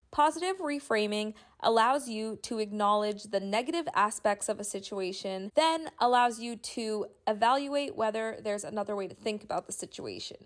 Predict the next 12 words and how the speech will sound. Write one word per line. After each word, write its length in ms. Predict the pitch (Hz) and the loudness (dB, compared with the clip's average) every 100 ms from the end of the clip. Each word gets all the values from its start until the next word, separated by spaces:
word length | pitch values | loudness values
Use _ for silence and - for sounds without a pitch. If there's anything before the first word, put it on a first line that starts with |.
| _ | _
How 240 | - 311 370 | -4 0 2
to 80 | 381 | 0
practice 540 | 294 269 269 254 - | 0 -2 -2 -6 -6
positive 460 | - - 214 220 220 | -6 -2 0 -2 -6
reframing 760 | 214 214 - 196 202 196 202 | -6 -6 -6 -4 -4 -8 -8
is 200 | - 214 | -6 -8
to 260 | - 240 214 | -6 -6 -4
replace 500 | 208 - 247 285 311 - | -4 -4 -2 -2 -2 -4
a 60 | |
negative 400 | 226 202 214 208 | -2 -2 0 -4
thought 420 | - 196 190 202 - _ - | -2 4 4 4 -2 _ 0
with 340 | 220 208 214 | 2 2 -2